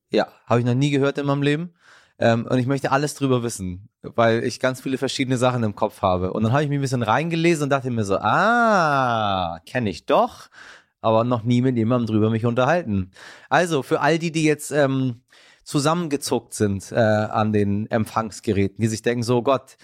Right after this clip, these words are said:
der zwingt uns schon hier sein, sein Gegender immer uns anzuhören jeden Tag und jetzt will er auch noch <laughs> gendergerechte Stadtplanung."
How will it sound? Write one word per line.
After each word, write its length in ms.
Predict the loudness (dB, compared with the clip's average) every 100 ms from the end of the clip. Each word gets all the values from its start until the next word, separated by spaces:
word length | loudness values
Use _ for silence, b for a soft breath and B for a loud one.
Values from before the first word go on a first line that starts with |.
| b b -4
der 140 | -4
zwingt 320 | -2 -4 -2
uns 180 | -4 -4
schon 220 | -2 -2
hier 260 | 2 2 2
sein, 480 | 2 0 0 -4 -6
sein 500 | -2 0 0 -2 -4
Gegender 520 | -4 0 0 0 0
immer 200 | 0 2
uns 160 | 0 0
anzuhören 500 | -2 0 0 0 0
jeden 300 | -2 -2 -2
Tag 340 | 0 0 0
und 160 | -2 -2
jetzt 220 | -2 -2
will 140 | 0 2
er 80 |
auch 100 | 0
noch 180 | -2 -4
<laughs> 0 |
gendergerechte 760 | -6 -2 -2 0 -2 -2 -4 -4
Stadtplanung." 760 | -4 -4 -2 0 0 0 -6